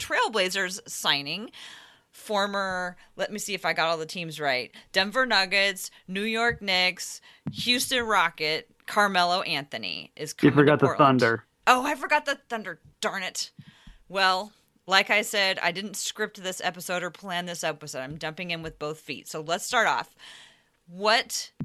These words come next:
Speaker 1: Oh, wait, you probably can't say it on the recording 'cause we're P G. Um,
Speaker 2: <laughs>
Speaker 1: tell,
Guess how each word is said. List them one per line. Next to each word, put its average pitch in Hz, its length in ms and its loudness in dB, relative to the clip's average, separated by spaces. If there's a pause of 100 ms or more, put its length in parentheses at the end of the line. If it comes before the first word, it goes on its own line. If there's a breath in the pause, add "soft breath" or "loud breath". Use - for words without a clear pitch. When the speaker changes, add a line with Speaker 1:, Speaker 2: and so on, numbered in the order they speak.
(140)
Speaker 1:
Oh, 190 80 -6
wait, 175 120 0
you 175 100 -6
probably 202 260 -6
can't 170 240 -8
say 170 160 -4
it 143 80 -4
on 139 300 -8 (280)
the 147 200 -14
recording 139 420 -10
'cause 147 160 -14
we're 147 160 -12
P 151 220 -14
G. 131 280 -12 (460 soft breath)
Um, 165 500 0 (180)
Speaker 2:
<laughs> - 180 -10
Speaker 1:
tell, 294 280 2